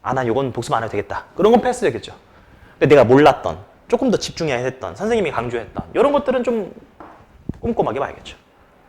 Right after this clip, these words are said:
그다음 아까 전과 마찬가지로 문법 개념 백지 복습하고 중요한 단어는 꼼꼼하게 쓰면서든 뭐 퀴즈 통해서든 암기하셔야겠죠. 그다음 주말에, 자, 주말에 그 인쇄했던 복습 프린트 있죠?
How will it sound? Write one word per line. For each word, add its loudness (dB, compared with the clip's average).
그다음 0
아까 4
전과 0
마찬가지로 0
문법 -8
개념 -8
백지 -8
복습하고 -2
중요한 -6
단어는 -4
꼼꼼하게 6
쓰면서든 2
뭐 0
퀴즈 2
통해서든 -6
암기하셔야겠죠. -8
그다음 0
주말에, 4
자, -12
주말에 4
그 2
인쇄했던 4
복습 -6
프린트 -8
있죠? -8